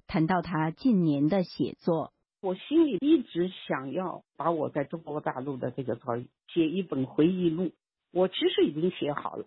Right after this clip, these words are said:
Speaker 2: 可是不同的人有不同的看法，所以呢，我也是一直还在修改当中。但是最近呢，我把其中的关于肃反运动当中的遭遇的那一段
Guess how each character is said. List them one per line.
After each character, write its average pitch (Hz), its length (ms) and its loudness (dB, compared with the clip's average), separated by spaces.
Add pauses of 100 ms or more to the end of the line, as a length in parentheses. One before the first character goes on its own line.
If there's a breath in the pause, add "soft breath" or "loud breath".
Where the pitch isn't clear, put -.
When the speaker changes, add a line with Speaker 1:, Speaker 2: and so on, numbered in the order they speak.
(140)
Speaker 2:
可 214 160 0
是 254 320 -8 (100)
不 311 120 -4
同 233 260 -2
的 277 80 4
人 226 220 0
有 214 100 -2
不 240 140 -8
同 220 180 -8
的 233 80 -2
看 240 340 -4
法， - 220 -10 (340)
所 214 140 -4
以 226 160 2
呢， 202 260 2
我 190 240 4
也 190 160 2
是 185 380 -2
一 226 140 -2
直 170 340 0 (120)
还 165 200 -4
在 226 140 0
修 254 260 -10
改 - 240 -12
当 165 220 -4
中。 202 200 -6 (400)
但 311 140 2
是 330 100 2
最 330 280 0
近 349 280 4
呢， 196 300 0 (180)
我 233 200 2
把 156 200 -4
其 233 280 -12
中 294 260 0
的 285 120 2
关 220 280 -2
于 214 80 -4 (180)
肃 339 180 -4
反 131 280 -4
运 202 320 -2
动 151 320 0 (180)
当 160 200 -4
中 165 180 -6
的 185 80 -2
遭 185 360 -4
遇 180 140 -6
的 151 120 0
那 165 180 2
一 143 100 -2
段 147 280 -4